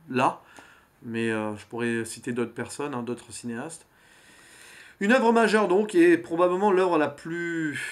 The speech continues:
satire sociale et la plus dérangeante, euh, de Kub-, de Kubrick.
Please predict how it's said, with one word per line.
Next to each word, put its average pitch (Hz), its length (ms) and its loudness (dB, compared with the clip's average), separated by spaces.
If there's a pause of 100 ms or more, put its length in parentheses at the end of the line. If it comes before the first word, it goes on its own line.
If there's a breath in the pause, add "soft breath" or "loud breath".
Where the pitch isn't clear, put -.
(180 loud breath)
satire - 720 -2
sociale 165 580 0
et 135 60 0
la 123 160 0
plus 139 600 -8
dérangeante, 143 760 -2 (180)
euh, 123 160 -10
de 123 100 -10
Kub-, 123 280 -8
de 131 80 -4
Kubrick. 120 400 -10